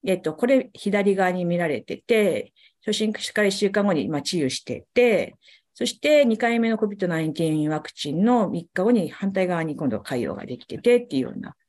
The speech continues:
えーと、報告でした。で、えーと、まあ、えーと、この論文の前にも、こ-、そ-、えっと、ワクチンじゃなくて、コロナの感染症で、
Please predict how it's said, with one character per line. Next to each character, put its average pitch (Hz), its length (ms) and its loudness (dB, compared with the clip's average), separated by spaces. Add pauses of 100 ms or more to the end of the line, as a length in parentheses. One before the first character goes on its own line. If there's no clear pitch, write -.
(500)
え 131 80 -6
ー - 100 -14
と、 117 120 -8
報 147 180 0
告 127 340 -6
で 113 120 -2
し - 120 -2
た。 - 240 -14 (420)
で、 220 300 0 (160)
え 123 180 -4
ー 101 100 -8
と、 143 120 -4
ま 156 220 0
あ、 - 180 -6
え 135 280 -2
ー 127 100 -6
と、 156 220 0
こ 254 120 2
の 302 400 4 (440)
論 285 260 4
文 302 240 4
の 294 120 2
前 302 320 2
に 214 220 4
も、 254 360 2
こ-、 - 120 -20 (140)
そ-、 240 140 -8 (580)
え 170 200 0
っ 165 80 -10 (100)
と、 165 140 0
ワ 220 160 2
ク - 180 -12
チ 311 240 0
ン 233 240 6
じ 185 100 0
ゃ 180 40 2
な 196 160 2
く - 120 -14
て、 226 320 2 (240)
コ 262 60 -6
ロ 262 100 4
ナ 240 100 6
の 208 120 4
感 202 240 0
染 196 260 -2
症 170 380 0
で、 233 380 4